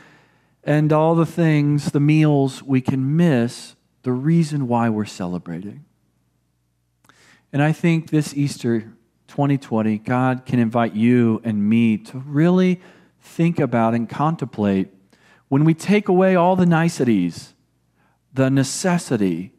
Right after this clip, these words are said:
of the resurrection in our life. And so this morning, I would like to talk, if I could, just very pointedly and frankly about that, the good news of the resurrection. And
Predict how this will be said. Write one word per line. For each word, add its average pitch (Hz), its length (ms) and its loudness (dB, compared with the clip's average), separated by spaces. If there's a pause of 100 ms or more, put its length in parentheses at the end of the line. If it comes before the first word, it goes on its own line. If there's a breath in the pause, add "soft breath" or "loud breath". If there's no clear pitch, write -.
(220)
of 110 160 -2
the 117 80 0
resurrection 104 720 -2
in 87 140 -4
our 80 100 -6
life. 78 400 -14 (1500 soft breath)
And 170 100 0
so 208 160 -2
this 240 240 -4
morning, 120 380 0
I 139 60 0
would 165 160 -2
like 104 240 -2
to - 100 -10
talk, 82 380 -6 (1300)
if 185 180 0
I 302 80 0
could, 117 340 -2
just 165 220 -10
very 202 320 0
pointedly 175 840 0
and 143 100 0
frankly 123 680 0
about 98 420 -4
that, 82 320 -8 (600 soft breath)
the 139 80 2
good 180 360 0
news 165 600 2
of 131 180 -2
the 127 100 0
resurrection. 101 960 -4
And 170 300 0